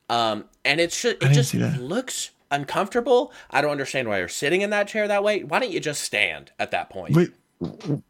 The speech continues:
Speaker 2: I don't remember that at all. Dang. I wish I
Speaker 1: Uh, it'll,
Speaker 2: caught that.
Speaker 1: it'll be on screen. So
Speaker 2: Yeah.
Speaker 1: you guys can see it. Um,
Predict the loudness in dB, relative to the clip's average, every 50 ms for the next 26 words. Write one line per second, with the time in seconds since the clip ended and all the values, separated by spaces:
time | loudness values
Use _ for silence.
0 | _ _ _ _ _ _ _ _ _ 0 4 6 6 6 6 6 6 6 6 4
1 | 4 2 2 2 2 2 2 2 2 0 -2 -2 -2 -2 -2 -4 -6 -10 _ _
2 | _ -2 2 4 6 6 6 6 4 4 6 4 4 4 2 2 2 2 4 4
3 | 4 4 4 4 2 -2 -6 -8 -8 -8 -10 -16 _ _ -8 -2 0 0 0 0
4 | 0 2 2 2 2 2 -2 -4 -2 0 0 0 0 -4 -8 -12 -12 -12 -12 -12
5 | -14 -14 _ _ _ _ _ _ _ _ _ _ _ _ _ 2 4 4 6 4
6 | 4 0 -2 -6